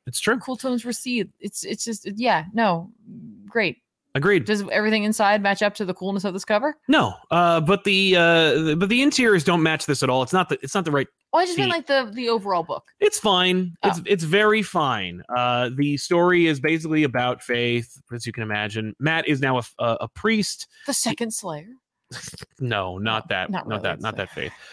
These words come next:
Speaker 1: But, uh, yeah, no. the, Matt Murdock. Uh, the, the new status quo is he's a priest, and, uh, he takes care of kids. And, uh, you know, he's gotta take care of his neighborhood. You know, it's just, like, Matt Murdock with a different outfit on. And, um,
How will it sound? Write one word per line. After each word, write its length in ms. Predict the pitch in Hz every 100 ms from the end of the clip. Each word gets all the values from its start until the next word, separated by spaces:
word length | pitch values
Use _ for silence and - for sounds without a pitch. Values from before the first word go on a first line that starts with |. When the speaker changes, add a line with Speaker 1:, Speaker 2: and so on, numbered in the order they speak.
| - -
Speaker 1:
But, 200 | 156 156
uh, 460 | 156 151 147 143 139
yeah, 260 | 160 254
no. 340 | 180 208 180 117
the, 180 | 135 131
Matt 300 | 147 156 151
Murdock. 480 | 160 156 147 139 -
Uh, 240 | 131 123 123
the, 180 | 127 120
the 100 | 147
new 140 | 143
status 300 | 143 143 131
quo 180 | - 131
is 80 | 120
he's 160 | 117 107
a 60 |
priest, 520 | - 110 101 98 - - _ _ _ -
and, 360 | 117 110 110
uh, 180 | 107 104
he 220 | 101 120
takes 300 | 113 120 110
care 220 | - 117 110
of 100 | -
kids. 540 | 98 95 98 87 - _ 202 - -
And, 520 | 107 101 98 101 98
uh, 280 | 98 95 95
you 120 | 82 110
know, 80 |
he's 100 | 104
gotta 140 | 104 104
take 220 | - 110
care 160 | 113 113
of 40 |
his 120 | 110
neighborhood. 580 | 107 101 98 95 95 95
You 60 | 117
know, 100 | 113
it's 100 | 120
just, 160 | 131
like, 220 | 123 117
Matt 180 | 175 196
Murdock 420 | 165 170 165 156
with 140 | 147 127
a 60 |
different 400 | 120 123 123 120 -
outfit 320 | 107 95 -
on. 340 | 92 90 92 -
And, 420 | 98 98 98 98
um, 340 | 98 95 95